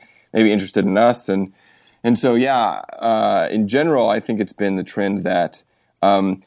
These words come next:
unless it's someone linking directly to a product, uh, that can definitely move the needle in some big ways. But if it's just, like, kind of a general interest story about us or something, usually it doesn't translate directly into, like,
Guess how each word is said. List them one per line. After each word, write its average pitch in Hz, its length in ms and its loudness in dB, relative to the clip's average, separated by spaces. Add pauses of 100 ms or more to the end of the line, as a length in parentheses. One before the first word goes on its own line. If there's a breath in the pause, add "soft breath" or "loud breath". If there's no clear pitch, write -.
(100)
unless 123 640 2 (120)
it's 127 200 2
someone 127 440 0
linking 110 360 2
directly 101 480 2
to - 220 -4
a 85 60 -2
product, 113 680 0 (520 loud breath)
uh, 101 520 2 (260)
that 127 320 -2
can 123 100 -2
definitely 107 260 2
move 101 220 0
the 90 80 -2
needle 95 280 0
in 92 80 -2
some 92 160 -6
big 92 160 -2
ways. 85 360 0
But 98 240 2
if 98 160 -4
it's 101 160 -6
just, 202 220 0
like, 156 200 0
kind 123 160 0
of 117 80 4
a 104 60 2
general 107 260 2
interest 104 280 -4
story 98 220 0
about 95 280 0
us 123 260 0
or 151 60 -6
something, 170 440 -6 (420 soft breath)
usually 143 520 4
it 107 100 -2
doesn't 120 480 0
translate 113 760 2
directly 101 500 -2
into, 90 280 -6
like, 98 380 -6